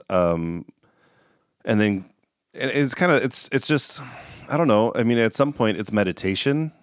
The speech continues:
Wh-, it doesn't matter what you're doing, but, like, when you s-, when you stop f-, actively working on something, you can go into your brain, do some inactive things, and, and mull some ideas over. So that was, that was his thing. Um,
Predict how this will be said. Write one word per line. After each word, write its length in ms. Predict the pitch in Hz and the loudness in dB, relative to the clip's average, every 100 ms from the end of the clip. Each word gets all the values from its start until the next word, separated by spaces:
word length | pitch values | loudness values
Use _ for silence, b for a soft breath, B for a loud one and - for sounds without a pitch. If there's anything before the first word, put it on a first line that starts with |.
| - | -14
Wh-, 260 | - 110 113 | -2 0 0
it 60 | 110 | 0
doesn't 200 | 131 139 | -2 2
matter 180 | 120 95 | 2 2
what 220 | 90 107 | 2 0
you're 80 | 107 98 | 0 0
doing, 240 | 98 104 110 | 2 2 2
but, 140 | 104 | 2
like, 220 | 95 92 B B - | 2 0 B B -2
when 100 | 101 | -2
you 40 | |
s-, 100 | 87 - | -2 -4
when 120 | 107 | -2
you 160 | 95 85 _ | -2 -2 _
stop 480 | - - 123 120 _ _ | -12 0 2 2 _ _
f-, 140 | - - _ | -20 -20 _
actively 500 | 107 117 - 143 135 | 0 2 2 0 2
working 300 | 139 139 143 143 | 4 4 2 0
on 100 | 139 | 2
something, 360 | 147 139 147 | 0 0 0
you 80 | 131 | 0
can 140 | 120 | 0
go 160 | 107 107 | 2 2
into 180 | 101 104 | 2 -2
your 60 | |
brain, 720 | 92 101 98 95 92 95 - - - 120 | 0 0 2 0 -2 -6 -12 -20 -20 -6
do 140 | 101 | -6
some 200 | - 95 | -2 0
inactive 500 | 113 113 104 - 92 | 2 2 0 -2 -4
things, 560 | - 87 85 85 82 - B B B | -2 -2 -2 -4 -6 -14 B B B
and, 240 | 95 92 - | -2 -2 -2
and 120 | 90 | -2
mull 200 | 92 95 | 2 2
some 180 | 95 90 | 0 -2
ideas 340 | 85 82 92 82 | -4 -2 -2 -2
over. 160 | 73 - | -6 -6
So 100 | 98 | 0
that 180 | 117 151 | 2 2
was, 280 | 117 - - _ - | 0 -2 -14 _ -4
that 160 | 107 | -2
was 120 | 117 | -2
his 160 | 104 95 | -2 -2
thing. 360 | - 135 87 82 B B B B | 0 0 0 -6 B B B B
Um, 400 | - 104 95 90 | 0 2 2 -2